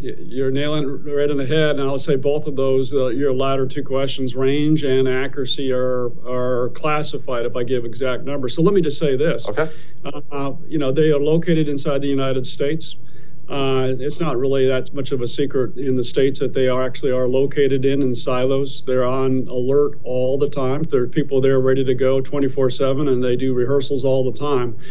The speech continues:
Speaker 1: And they can hit anywhere that our foes are inside the, the globe,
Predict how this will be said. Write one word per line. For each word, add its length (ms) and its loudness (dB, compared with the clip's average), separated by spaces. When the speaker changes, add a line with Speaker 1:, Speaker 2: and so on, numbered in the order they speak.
Speaker 1:
And 180 2
they 120 2
can 120 2
hit 440 0
anywhere 640 2
that 140 0
our 160 0
foes 380 0
are 300 -2
inside 500 -2
the, 400 0
the 160 -2
globe, 480 0